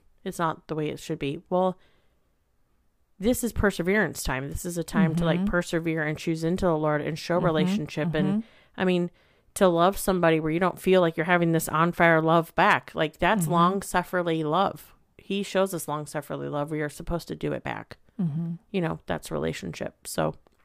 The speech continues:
Speaker 1: choose, choosing discipline and perseverance in your walk and in your relationship with God is
Speaker 2: Love.
Speaker 1: super. It is.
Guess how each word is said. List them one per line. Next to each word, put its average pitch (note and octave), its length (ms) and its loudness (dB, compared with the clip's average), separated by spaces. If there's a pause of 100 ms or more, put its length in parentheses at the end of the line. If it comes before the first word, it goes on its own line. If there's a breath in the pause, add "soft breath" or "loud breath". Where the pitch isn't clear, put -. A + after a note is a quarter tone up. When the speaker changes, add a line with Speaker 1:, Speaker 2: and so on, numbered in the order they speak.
(1500)
Speaker 1:
choose, F3+ 520 -4
choosing E3+ 500 -2 (220)
discipline D3+ 640 -4 (380)
and E3 120 -6
perseverance D3+ 760 -6
in D#3 200 -8
your D3 100 -6
walk C#3 400 -2
and E3 140 -8
in D#3 160 -6
your D3 100 -8
relationship C#3+ 540 -8
with C3+ 180 -10
God C#3 300 -8 (920)
is - 400 -6 (920)
Speaker 2:
Love. E3 300 0 (160)
Speaker 1:
super. F3+ 580 -4 (340)
It B3 120 4
is. D4 280 0